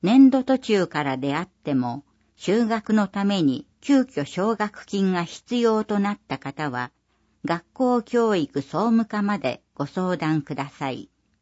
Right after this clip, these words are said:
問い合わせ先、申し込み。学校教育総務課。電話、七三四の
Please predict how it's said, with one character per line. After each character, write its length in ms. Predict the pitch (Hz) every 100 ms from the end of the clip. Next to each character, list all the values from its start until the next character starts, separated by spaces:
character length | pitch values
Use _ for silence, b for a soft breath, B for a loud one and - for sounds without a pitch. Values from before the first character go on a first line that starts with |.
| _ _ _ _ _ _ _ _ _ _ _ _ _ _ -
問 260 | 214 240
い 40 | 226
合 100 | 202
わ 120 | 202
せ 160 | 190
先、 560 | 185 175 - - 147 - _
申 280 | 143 170 208
し 120 | - -
込 140 | 165
み。 240 | 151 135 - _ _ _ _ _ _ _ -
学 180 | 170 -
校 300 | - 247 240
教 320 | 226 233 226 208
育 260 | 147 135
総 340 | 131 - 160 175
務 140 | 156
課。 260 | - 135 - _ _ _ _ _ _ _ _ _ -
電 320 | 156 170 170
話、 180 | 143 135 - _ _ _ _ _ -
七 300 | 170 247 247
三 360 | 254 240 190
四 300 | 170 180 151
の 240 | 123 120